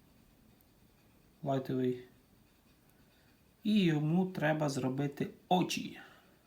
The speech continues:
Зараз я покажу, як я роблю три Д очі з таких камінців. Типа під діамант чи під що вони. Ось. Блін,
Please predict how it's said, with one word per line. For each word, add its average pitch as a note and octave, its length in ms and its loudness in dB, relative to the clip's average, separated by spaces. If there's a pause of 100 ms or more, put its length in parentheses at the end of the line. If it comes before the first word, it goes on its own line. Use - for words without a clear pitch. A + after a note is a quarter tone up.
(680)
Зараз D3 320 0
я C#3+ 80 0
покажу, B2+ 540 0
як C3 280 -2
я B2+ 80 -4
роблю B2+ 260 -2
три B2 240 -6
Д B2+ 100 -2
очі D3 400 -4 (760)
з - 120 -16
таких - 360 -6
камінців. C3 640 -4 (2250)
Типа - 200 -10
під B2 240 -8
діамант C#3 400 -4
чи - 200 -10
під - 120 -10
що - 160 -6
вони. B2 360 -4 (2500)
Ось. B2+ 360 -8 (1800)
Блін, C3 180 -6